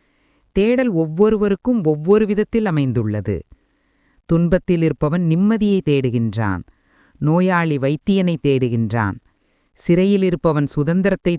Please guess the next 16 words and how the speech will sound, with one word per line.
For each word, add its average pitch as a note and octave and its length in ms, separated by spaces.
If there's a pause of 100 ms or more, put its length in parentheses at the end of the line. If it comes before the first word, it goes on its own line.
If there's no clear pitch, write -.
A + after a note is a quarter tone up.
தேடுகின்றான். A2+ 720 (560)
அரசியல்வாதி D3+ 920
பதவியை D3+ 580
தேடுகின்றான். A2 720 (580)
ஆனால் C3 680 (500)
முற்றும் A3 800
துறந்த F3 440
ஞானியோ D3+ 880 (480)
இறைவன் D#3+ 540
ஒருவனையே F3+ 680
தனது D3+ 340
வாழ்நாளின் D#3+ 720
முழுமையான F#3 760 (120)
தேடலாக C3 480
வைத்துக் B2+ 340
கொள்கின்றார். A2 640